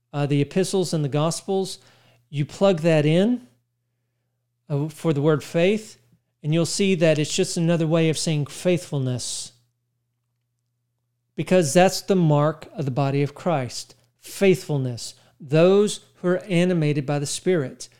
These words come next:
And then what? Labor of love, self-sacrificing love one for another. Amen. And then what? The steadfast hope in our Lord Jesus Christ.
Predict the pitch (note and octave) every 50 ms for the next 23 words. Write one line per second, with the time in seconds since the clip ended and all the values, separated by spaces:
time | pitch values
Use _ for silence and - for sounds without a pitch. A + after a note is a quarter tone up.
0 | _ _ - D3+ D#3+ E3 E3 E3 E3 F3 F3+ E3+ C3+ - - - - _ _ _
1 | _ _ F#3+ D3+ D#3+ E3 E3+ D#3+ F3+ F3+ F3+ E3 D3 D#3+ F#3 F#3+ F3 C#3 B2+ C#3
2 | - - _ _ _ _ _ _ _ _ _ - - - - - F#3 F#3 F#3+ G#3
3 | G3+ - - - _ _ _ _ - - - - G3 G3 F#3+ - G3+ F3 - -
4 | F#3 F3+ F3+ E3 - F#3+ F3 D#3+ E3 E3+ E3+ D#3+ C#3+ C3 A#2 A#2 B2 C3+ - -
5 | E3 C3 D3+ D#3+ D#3 C#3+ - F3 D#3+ D#3 D3 D3+ C#3 B2 B2+ A2+ G#2 - _ _
6 | _ _ _ _ _ _ _ _ _ _ _ _ _ _ _ - D#3 D3+ D#3 D#3
7 | D3+ C#3 B2+ A#2 A2 - _ _ _ _ _ _ _ _ _ _ _ _ _ _
8 | _ _ _ _ _ _ _ _ - - - _ - E3 D3+ D#3 E3+ F3+ F#3+ G3+
9 | G#3+ G#3 F3 - - - D#3+ F3 E3+ E3+ - D#3+ - - - - - F#3+ G3+ G3+
10 | - G#3+ G3+ G3+ G3+ F#3+ - - - - G3+ G3 E3+ D#3 - - - _ _ _
11 | _ - D#3+ D3+ D3+ D3+ D3 D3 D3 D3 D3+ D3+ D3 C3 - D#3 D3+ C3+ - D3+
12 | - - - - C#3+ C3 A#2+ - - - - - -